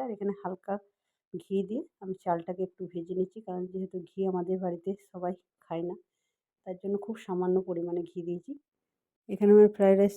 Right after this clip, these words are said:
তৈরি হয়ে গেছে, এবার চিকেন কষাটা হবে। তো এখন পেঁয়াজটা আমি ভাজতে দিলাম, কারণ গ্যাসটা আমি লো করে দিয়েছি, কারণ পেঁয়াজটা ভাজা হতে হতে এখানে মাংসটা আমার মাখানো হয়ে যাবে। এখানে দেখো, নুন,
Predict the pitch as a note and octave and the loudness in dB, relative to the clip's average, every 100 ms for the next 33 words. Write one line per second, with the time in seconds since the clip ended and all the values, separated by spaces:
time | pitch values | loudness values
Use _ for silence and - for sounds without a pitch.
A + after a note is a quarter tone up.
0 | - F#3+ G3+ F#3+ G3+ G3+ C#4+ E4 _ - | 2 6 6 6 2 2 -2 -4 _ -8
1 | F3+ F#3 G3+ - _ F#3+ F#3+ F#3+ F#3+ - | 0 0 0 -6 _ -4 -2 0 -2 -6
2 | G3 G3 F#3+ A#3+ - _ _ _ G#3 G3+ | -6 -2 -2 -4 -8 _ _ _ 2 2
3 | G3 G3 G3 G3+ G3+ G#3 F#3+ F#3+ G3 G3 | 4 4 6 6 8 8 8 4 4 4
4 | G3 C#4+ - _ - F#3+ F#3+ F#3 F#3 - | 4 0 -4 _ -6 0 2 2 0 2
5 | G3 F#3+ F#3+ F3 F3+ F#3+ F#3 F3+ F#3 F#3+ | 4 6 6 4 0 2 2 4 2 0
6 | D4 _ _ _ - F#3 G3 - _ - | -10 _ _ _ 0 2 2 -2 _ -20
7 | - _ _ _ - F3+ F#3+ F3+ F#3 F#3 | -20 _ _ _ -10 2 2 2 -2 -4
8 | F3+ F#3+ F#3 F3 F#3+ F#3+ A3+ G3+ F#3+ F3+ | -2 -2 -2 -2 -2 -2 -2 0 0 0
9 | F3 F#3+ F3+ F#3 F#3 F3 - F#3 F3 F3 | -4 -6 -4 -2 -2 -4 -2 -2 0 -2
10 | E3+ G#3 - _ _ _ _ _ - F3+ | -2 -4 -6 _ _ _ _ _ -10 0
11 | F#3 F#3 F#3 F3+ | 2 2 4 8